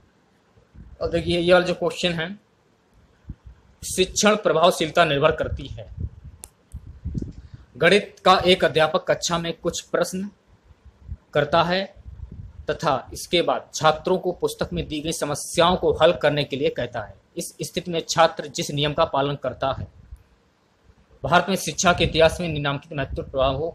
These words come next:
को कालक्रम में प्रदर्शित कीजिए। देखिए question पूछे गए हैं, कक्षा में व्यक्ति भेद का ज्ञान अध्यापक से करता है,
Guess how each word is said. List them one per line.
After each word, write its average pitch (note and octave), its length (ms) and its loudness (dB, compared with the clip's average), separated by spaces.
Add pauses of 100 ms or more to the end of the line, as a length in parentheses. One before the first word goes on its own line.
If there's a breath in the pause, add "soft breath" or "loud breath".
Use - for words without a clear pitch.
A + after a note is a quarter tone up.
को F3+ 140 -6 (160)
कालक्रम C#3 440 -2
में C3+ 140 -6
प्रदर्शित B2+ 420 -10
कीजिए। G#2+ 280 -14
देखिए B2 160 -16
question C#3 400 -8
पूछे C#3+ 200 -4
गए C#3+ 100 -4
हैं, D#3 120 -12
कक्षा F3 360 0
में F3 200 -2
व्यक्ति D#3+ 260 0
भेद D3+ 200 2
का E3 100 6
ज्ञान C3+ 260 0 (100)
अध्यापक C#3 420 -4
से - 180 -10 (120)
करता C#3 300 -4
है, A2+ 160 -14